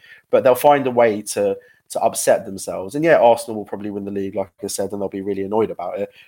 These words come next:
But that isn't the point, is it? What they need to do is start thinking about what they want going forward. I don't know that Poch is the answer for them either. So,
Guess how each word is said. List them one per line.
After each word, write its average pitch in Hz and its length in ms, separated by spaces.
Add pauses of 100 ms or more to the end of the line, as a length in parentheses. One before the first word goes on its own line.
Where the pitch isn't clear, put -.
But 131 80
that 156 180
isn't 123 160
the 104 80
point, 104 320
is 117 140
it? 95 140
What 113 140
they 131 140
need 110 140
to - 80
do 92 60
is 92 80
start - 200
thinking 101 180
about 95 200
what 104 260
they 104 160
want 101 240
going 98 200
forward. 95 420 (280)
I 123 60
don't 147 140
know 117 80
that 104 180
Poch - 260
is 92 80
the 101 100
answer 95 340
for 98 100
them 95 180
either. 92 320
So, 95 220